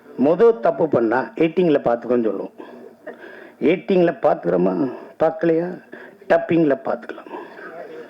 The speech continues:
டப்பிங்ல பார்க்கலையா? ப்ரீ ப்ரொடக்ஷன்ல பார்த்துக்கலாம். ப்ரீ ப்ரொடக்ஷன்ல பார்க்கலையா? ஃபைனல்ல பார்த்துக்கலாம்.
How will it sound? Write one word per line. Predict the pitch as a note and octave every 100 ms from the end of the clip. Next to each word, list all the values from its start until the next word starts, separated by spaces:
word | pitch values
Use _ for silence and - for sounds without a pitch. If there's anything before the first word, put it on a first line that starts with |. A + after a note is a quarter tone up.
| - - - - - -
டப்பிங்ல | G3 - F#3+ F#3+ F#3+ F#3
பார்க்கலையா? | G3 G3 G3+ - - - - - - - - - - _
ப்ரீ | G3+
ப்ரொடக்ஷன்ல | G#3+ E3+ C#3 - A#2 -
பார்த்துக்கலாம். | G2 - - - - - - - - -
ப்ரீ | G3+
ப்ரொடக்ஷன்ல | - F#3 - D#3+ -
பார்க்கலையா? | F#3+ - F#3+ G3+ G3 - - - - - - - -
ஃபைனல்ல | E3 F#3 F3 -
பார்த்துக்கலாம். | A2+ - - -